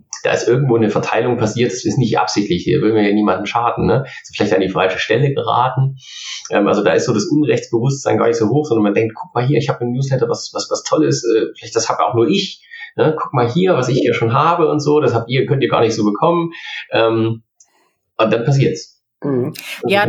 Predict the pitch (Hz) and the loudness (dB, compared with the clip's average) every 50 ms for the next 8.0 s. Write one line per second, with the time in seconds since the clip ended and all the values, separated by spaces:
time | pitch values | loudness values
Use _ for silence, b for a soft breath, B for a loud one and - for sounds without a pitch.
0 | - - - 233 214 - 214 208 208 214 214 208 214 208 202 185 196 196 202 208 | -2 -2 -2 -4 -4 0 0 2 2 2 0 0 -2 -4 -2 -2 -2 0 0 -2
1 | 208 - 220 - 180 190 202 269 330 - - - 254 220 233 226 226 202 - - | 0 -2 0 0 2 2 2 0 0 -4 -4 -6 -2 0 0 2 2 2 2 2
2 | 240 226 285 277 247 226 254 247 254 240 - 254 254 254 - - 247 233 240 240 | 0 0 0 0 0 0 0 0 -2 -2 -2 -4 -4 -4 -4 -4 -2 -2 -2 -2
3 | - 247 208 214 233 233 240 240 247 247 240 B B B B B B _ 214 208 | -6 -6 -4 -2 -2 0 2 2 0 0 0 B B B B B B _ 0 2
4 | 202 202 202 196 - 202 196 190 190 196 190 - - - - _ 247 - - - | 2 2 0 0 0 2 2 2 2 0 -4 -8 -12 -16 -8 _ -4 -4 0 0
5 | 240 247 240 214 220 247 233 - - 233 233 277 - - - 262 214 208 190 185 | 2 2 2 2 0 -2 -2 0 0 2 2 2 2 0 0 2 2 2 2 0
6 | 185 196 190 185 190 - 196 190 202 208 202 196 185 180 185 190 214 220 220 247 | 0 0 -2 -2 0 2 2 4 4 4 4 2 2 0 0 0 0 0 0 0
7 | 240 233 233 190 190 - - 196 202 202 214 220 220 247 254 269 302 330 320 | 0 0 0 -2 -2 -4 -2 -2 0 0 0 0 2 2 2 2 2 -2 -6